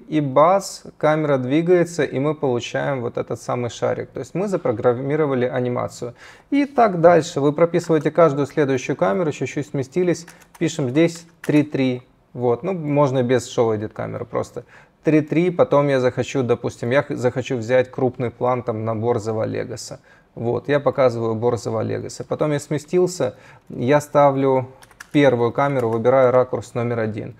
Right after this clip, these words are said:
И мы получаем анимацию, мы отдалились, видим общий план. И камера потом вжух и наехала на Борзого Легоса. Он что-то сказал, и камера отъехала, показала нас двоих.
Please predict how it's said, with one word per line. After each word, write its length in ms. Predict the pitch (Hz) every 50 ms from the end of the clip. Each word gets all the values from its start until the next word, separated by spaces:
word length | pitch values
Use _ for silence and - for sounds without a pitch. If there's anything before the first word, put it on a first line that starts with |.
| - - - - _ -
И 200 | - 175 196 208
мы 160 | 196 170 156
получаем 520 | 160 156 139 135 131 - - 156 151 143 139
анимацию, 760 | 135 131 131 131 127 123 120 - - - 127 117 117 120 120 - -
мы 240 | 131 127 127 120 -
отдалились, 840 | - 143 120 117 110 117 120 135 160 208 233 233 208 - - - - _ _ -
видим 380 | 143 143 151 147 151 147 139 -
общий 380 | 156 156 151 147 - - 156 135
план. 420 | - - 147 143 143 143 143 139 - _ _ _ _ _ _ -
И 140 | 202 202
камера 520 | 190 - - 151 151 156 160 160 147 143 135
потом 400 | - 143 135 - 143 131 131 123
вжух 480 | 123 123 123 135 160 196 220 233 220 - - - _ - _
и 180 | - 156 170 180
наехала 560 | 165 143 131 131 139 143 135 - - 131 127
на 120 | 127 127 123
Борзого 540 | 123 120 127 127 123 110 - 123 113 113
Легоса. 460 | 113 113 113 113 113 110 - - - 123
Он 100 | 135 135
что-то 300 | - - 135 131 - 127
сказал, 520 | - - 151 143 147 175 202 214 214 202 - - - - _ _ -
и 100 | - 214
камера 400 | 175 - 180 175 160 151 139 135
отъехала, 480 | 127 - - 139 143 143 - 143 127 120
показала 540 | 117 123 - - 123 117 131 131 131 123 120
нас 200 | 120 123 117 110
двоих. 380 | 120 120 113 113 110 113 113